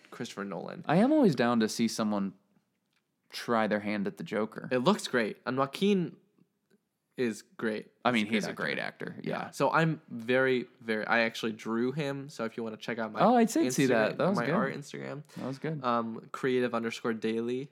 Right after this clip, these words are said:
Speaker 1: shameless plug.
Speaker 2: No shame.
Speaker 1: No <laughs> shame. Um, I'm re-, really excited for that movie. It's,
Speaker 2: Yeah.
Speaker 1: it's gonna
Speaker 2: Yeah,
Speaker 1: be
Speaker 2: he
Speaker 1: great.
Speaker 2: is an actor, not a movie star. And what I mean by that is he really just cares about playing the role well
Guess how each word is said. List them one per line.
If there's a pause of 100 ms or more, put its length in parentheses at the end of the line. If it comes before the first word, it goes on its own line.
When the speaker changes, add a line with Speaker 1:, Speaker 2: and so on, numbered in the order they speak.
Speaker 1:
shameless
plug. (320)
Speaker 2:
No
shame.
Speaker 1:
No
<laughs>
shame. (340)
Um,
I'm
re-,
really
excited
for
that
movie. (140)
It's,
Speaker 2:
Yeah.
Speaker 1:
it's
gonna
Speaker 2:
Yeah,
Speaker 1:
be
Speaker 2:
he
Speaker 1:
great.
Speaker 2:
is
an (100)
actor, (160)
not
a
movie
star. (480)
And
what
I
mean
by
that
is
he
really
just
cares
about
playing
the
role
well